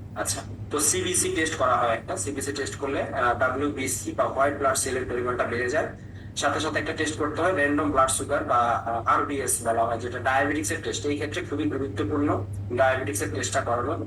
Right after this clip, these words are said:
কেননা এখানে যদি অ্যাবসেসের কোনো পেশেন্ট বা ফোড়ার কোনো পেশেন্টের,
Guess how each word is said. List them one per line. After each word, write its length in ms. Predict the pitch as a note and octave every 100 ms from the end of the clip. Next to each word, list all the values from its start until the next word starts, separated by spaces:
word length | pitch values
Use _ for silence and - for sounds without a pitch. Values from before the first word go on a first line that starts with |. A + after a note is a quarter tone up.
| -
কেননা 440 | A#2+ C3+ D3 - - - - - - - - - - - - -
এখানে 420 | D3 D#3+ F3 F#3+
যদি 380 | D3 D3+ D#3 D#3+
অ্যাবসেসের 460 | D3 C3+ D#3+ D3+ F3+
কোনো 160 | E3 D#3+
পেশেন্ট 340 | C#3+ C#3 D3 -
বা 100 | -
ফোড়ার 380 | - D#3 D3+ D#3
কোনো 200 | D3 -
পেশেন্টের, 680 | C#3 D3+ C#3+ - D3 A#2